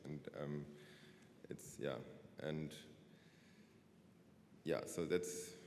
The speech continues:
just to make you understand maybe how it's all started. And, um, then, of course, I also worked on, um, on my work, but actually, um, most of the time I spent with, uh,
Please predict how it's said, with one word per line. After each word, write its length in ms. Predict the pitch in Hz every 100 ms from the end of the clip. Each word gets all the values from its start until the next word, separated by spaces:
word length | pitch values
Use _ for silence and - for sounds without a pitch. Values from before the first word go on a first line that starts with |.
| - -
just 360 | 82 - - - - - - - - -
to 80 | -
make 200 | 87 85
you 40 | 85
understand 380 | 82 - 82
maybe 340 | 82 82 80 76 80
how 220 | 76 76
it's 340 | 76 - - -
all 120 | 85 80
started. 460 | - 87 107 - - - - - - - - - - - -
And, 340 | 85 82 82 - 78
um, 220 | 80 80
then, 100 | 87
of 120 | 90
course, 180 | - 95
I 40 | 78
also 280 | 85 87 90
worked 360 | 87 92 90
on, 280 | 82 85 82 80 - - - - - - -
um, 500 | 82 80 80 78 76 - - -
on 100 | -
my 120 | 82 78
work, 340 | 78 95 - - - - - - -
but 140 | 78
actually, 500 | 82 - - 87 80 -
um, 360 | 78 78 78 76 - - - - - -
most 240 | - 92 104
of 100 | 90
the 60 |
time 380 | 87 87 82 85 64
I 60 |
spent 340 | 82 - 82 80
with, 360 | 80 80 - - 69
uh, 320 | 71 71